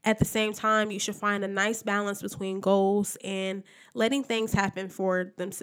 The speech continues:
letting things happen organically and being okay with them happening organically. Because I know that there are so many great things that are ahead for myself and for those who are listening in two thousand and eighteen. But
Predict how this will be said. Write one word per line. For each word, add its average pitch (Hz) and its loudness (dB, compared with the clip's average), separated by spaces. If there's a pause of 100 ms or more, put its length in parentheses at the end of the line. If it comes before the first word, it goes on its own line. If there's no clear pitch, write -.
(100)
letting 247 2
things 226 -2
happen 190 0
organically 180 -8 (640)
and 214 4
being 226 2
okay 196 0
with 185 -2
them 190 -2
happening - -8
organically. 104 -10 (400)
Because 202 2
I 214 2
know 226 4
that 196 0
there 202 0
are 185 -4
so - 0
many 214 0
great 202 -2
things 208 -4
that 190 0
are 190 0 (240)
ahead 202 0
for 190 -2
myself 233 0
and 185 -4 (320)
for 214 -2
those 220 2
who 220 2
are 208 2
listening 214 -2
in 196 -4
two 214 -6
thousand 202 0
and 196 -4
eighteen. 220 -6 (360)
But 202 2